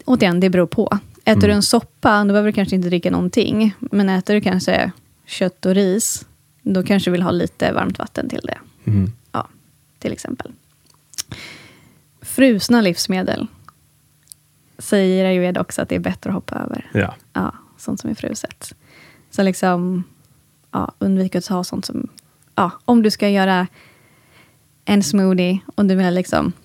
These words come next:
Speaker 1: I don't know, spenat, vatten och frusen mango.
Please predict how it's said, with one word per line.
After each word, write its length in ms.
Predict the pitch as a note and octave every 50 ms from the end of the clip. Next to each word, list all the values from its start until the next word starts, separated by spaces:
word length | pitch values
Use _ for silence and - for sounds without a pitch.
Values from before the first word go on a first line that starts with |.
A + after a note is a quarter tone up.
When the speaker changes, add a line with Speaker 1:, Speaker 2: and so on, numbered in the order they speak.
| - _ _ _ - _ _ _ _ _ _ -
Speaker 1:
I 40 | -
don't 80 | G3 F#3
know, 280 | F#3 F3+ F3+ F3+ F#3 F#3 -
spenat, 680 | - - - - G3+ F#3+ F#3 F3+ F3 F3+ F3+ F3+ -
vatten 400 | F#3 F3+ F3+ - _ - F3+ F3+
och 80 | F3+ -
frusen 460 | - G3 G3 F#3 F3 - G3+ F#3+ F#3+
mango. 440 | F#3+ G3 F#3 F3+ F3+ - A2+ -